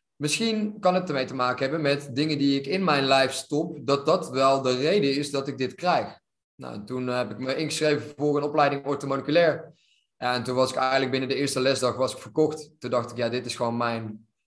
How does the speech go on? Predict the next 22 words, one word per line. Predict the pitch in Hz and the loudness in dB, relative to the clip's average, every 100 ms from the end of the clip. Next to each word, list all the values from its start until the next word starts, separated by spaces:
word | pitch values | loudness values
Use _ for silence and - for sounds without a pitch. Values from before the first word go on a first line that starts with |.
| _ | _
mijn, | 113 120 117 113 | -4 -2 -2 -4
mijn | 113 117 | -4 -2
vakgebied. | 117 160 135 123 | 0 -2 -2 -4
Dit | 127 | -4
is | 120 | -6
hetgene | - 123 | -6 -4
waar | 120 117 | -2 -2
ik | |
moet | 113 113 | -4 -6
gaan | 113 | -4
zitten. | 147 156 101 87 - _ _ _ _ _ _ _ _ | -2 -4 -6 -10 -20 _ _ _ _ _ _ _ _
Gewoon | - 127 127 127 - | -2 0 0 -2 -2
alles | 185 180 175 151 | 4 6 6 2
op | 151 - - _ _ | -2 -6 -18 _ _
molecuulniveau. | 127 147 147 151 180 170 160 156 156 147 147 - | 0 4 4 2 0 2 2 4 6 6 4 2
Kijken | 160 160 151 | 2 2 -2
wat | 151 | -4
je | 147 | -4
in | - 185 | -4 0
je | 165 | 0
lichaam | 165 151 147 | 0 -2 -4
stopt. | - 190 185 | 0 0 0